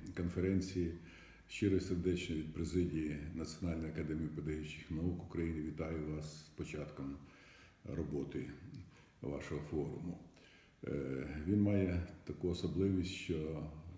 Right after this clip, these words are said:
конференція разом з тим є і звітним етапом, е,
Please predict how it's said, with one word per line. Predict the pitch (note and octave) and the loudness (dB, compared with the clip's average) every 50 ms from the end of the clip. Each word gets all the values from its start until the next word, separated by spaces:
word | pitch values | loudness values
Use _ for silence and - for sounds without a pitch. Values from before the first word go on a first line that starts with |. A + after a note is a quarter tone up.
| - - - - - - - - - - - | -14 -14 -14 -12 -12 -12 -12 -12 -12 -12 -8
конференція | - - D2+ - - F2+ G2 G2+ G2 F#2+ - - F2 F2 F2+ - - | -6 -6 -6 -2 2 4 4 4 4 2 2 0 0 0 0 -2 -2
разом | - E2+ F2 F2 E2+ F2 F2 E2+ | -2 0 0 2 2 2 0 0
з | - | 2
тим | - F#2 F2+ F2+ F2 | 2 4 4 4 4
є | E2 D#2+ | 2 2
і | D#2+ E2 - F2+ E2+ E2 D#2+ - - - - - - - - - - - - D2+ D2 | -2 -4 -2 0 0 2 0 0 -4 -8 -12 -14 -16 -18 -20 -16 -10 -4 -2 -2 -2
звітним | D2+ D#2 F2+ F#2+ G2 - - F#2+ F2+ F2 | 0 2 4 4 4 4 4 4 4 4
етапом, | E2+ - - G2 F#2+ - - D#2 C#2+ | 4 4 2 2 2 0 0 -4 -4
е, | C#2+ D2 D2+ D2+ - - - | -4 -6 -8 -10 -10 -12 -12